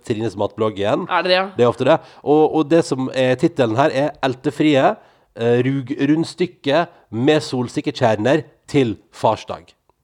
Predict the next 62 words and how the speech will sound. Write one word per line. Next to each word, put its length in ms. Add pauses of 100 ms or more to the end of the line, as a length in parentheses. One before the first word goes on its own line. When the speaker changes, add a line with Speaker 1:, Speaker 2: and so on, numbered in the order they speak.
(160)
Speaker 2:
Åh, 1000
Speaker 1:
Mm. 80
Speaker 2:
Father's 520
Day. 280
Speaker 1:
Så 60
der 120
har 140
du 80
da, 200
det 140
er, 200
det 80
er 60
liksom 220
linken 460
også, 180
Trine. 440
Så 100
der 140
kan 160
folk 220
google 260
seg 100
inn 80
hvis 80
de 60
vil 100
prøve 220
deg, 200
men 140
det 80
er 60
i 80
hvert 80
fall 100
da 120
Elisabeth, 440
som 120
da 80
jobber 580 (160)
hos 140
baker, 500 (380)
anbefaler 680 (280)
det. 140 (240)
Speaker 2:
Da 200 (140)
er 80
jo 60
det 140
et 100
kvalitetsstempel, 640
Speaker 1:
Jeg 60
vil 80
Speaker 2:
da. 60
Speaker 1:
jo 40
tro 300
at 60
det 40
er 80
et 60
kvalitetsstempel. 840 (320)
Speaker 2:
Å, 140 (220)
fy 320